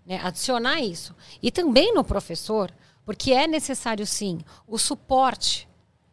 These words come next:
pra esse, na formação do professor, nas competências, né, que foram des-, necessárias ao longo desse tempo, né, é importantíssimo.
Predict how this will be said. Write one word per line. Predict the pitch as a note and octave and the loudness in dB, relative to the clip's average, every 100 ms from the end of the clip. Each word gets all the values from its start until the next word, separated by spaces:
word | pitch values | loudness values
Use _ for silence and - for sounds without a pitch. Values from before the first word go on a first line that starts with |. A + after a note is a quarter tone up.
| - | -2
pra | A3 G3 | 4 6
esse, | G3 - - - - | 4 -2 -10 -18 -8
na | G3 | -6
formação | - A#3 A3 G#3 - C4+ | 0 2 2 0 0 2
do | B3 | 2
professor, | - G3 - F3+ F#3+ F3+ E3 - - _ | 0 -6 -6 -6 -4 -4 -6 -14 -20 _
nas | G3 F#3 | -6 -4
competências, | A#3 G3+ A3+ - B3+ E4+ - G#3+ - - _ _ _ - | -4 -4 -4 0 0 0 -4 -6 -8 -18 _ _ _ -4
né, | G#3 G#3 | 0 0
que | - A3+ | 0 -4
foram | - B3+ E4+ G4+ C4+ | 0 2 4 2 -2
des-, | G3 - - - | -6 -14 -20 -4
necessárias | A#3 A#3+ B3 - A#3 D4+ B3 G3+ | -4 -2 -4 -2 2 2 2 2
ao | G#3 | 2
longo | G3 F#3 | 0 0
desse | F3+ F3 D#3+ | -2 -4 -4
tempo, | G#3 G#3+ F3 F3+ - _ _ _ | -2 -2 -4 -12 -18 _ _ _
né, | F#3+ G3 | -6 -4
é | - B3+ | 0 -2
importantíssimo. | C#4 D#4+ F#4 F4 E4+ D4+ - F3+ | 0 -4 -4 -6 -6 -6 -8 -14